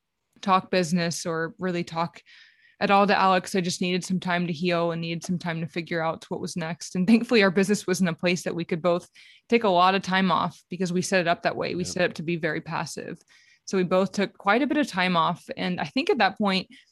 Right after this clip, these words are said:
Speaker 1: when we were both traveling, we talked about once every week or two, maybe even less at some point. I think we even went, like, three weeks at a time without talking.
Speaker 2: Mm-hmm.
Speaker 1: And whenever we did, we would just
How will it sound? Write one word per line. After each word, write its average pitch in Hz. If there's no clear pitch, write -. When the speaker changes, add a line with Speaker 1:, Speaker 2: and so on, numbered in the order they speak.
Speaker 1:
when 202
we 196
were 185
both 185
traveling, 170
we 170
talked 202
about 185
once 180
every 247
week 165
or 175
two, 156
maybe 180
even 220
less 151
at -
some 165
point. 160
I 170
think 165
we 170
even 160
went, 151
like, -
three 156
weeks -
at 160
a 165
time 196
without 175
talking. 175
Speaker 2:
Mm-hmm. -
Speaker 1:
And 214
whenever 208
we 208
did, 180
we 175
would 165
just -